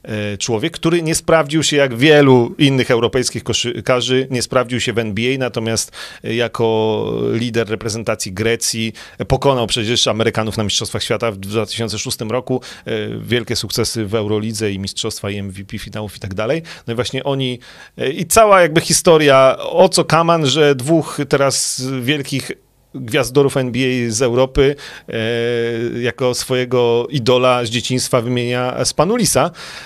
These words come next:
e, więc cała historia o tym, kim on jest i jak to się stało, no i takie fajne smaczki też, że, no, spa-, e, li-, idolem Spanulisa jest Michael Jordan. E,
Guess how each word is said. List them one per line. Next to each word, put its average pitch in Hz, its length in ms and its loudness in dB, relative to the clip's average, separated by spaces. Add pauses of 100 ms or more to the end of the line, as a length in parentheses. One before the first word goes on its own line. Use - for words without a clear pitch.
(120)
e, 117 200 -6
więc 120 380 -4
cała 131 220 2
historia 127 360 -2
o 123 40 -2
tym, 123 260 -6
kim 127 200 -4
on 117 120 -2
jest 120 320 -4
i 117 40 -4
jak 117 160 -2
to 120 80 -6
się 120 140 -4
stało, 214 400 6
no 214 220 0
i 208 140 0
takie 185 460 2
fajne 175 320 4
smaczki 156 460 2
też, 139 180 4
że, 139 280 2
no, 147 100 2
spa-, 151 360 2
e, 135 240 0
li-, 143 360 -2
idolem 135 300 0
Spanulisa 135 500 -2
jest 123 140 -4
Michael 131 300 -2
Jordan. 110 340 2 (600)
E, 110 140 -6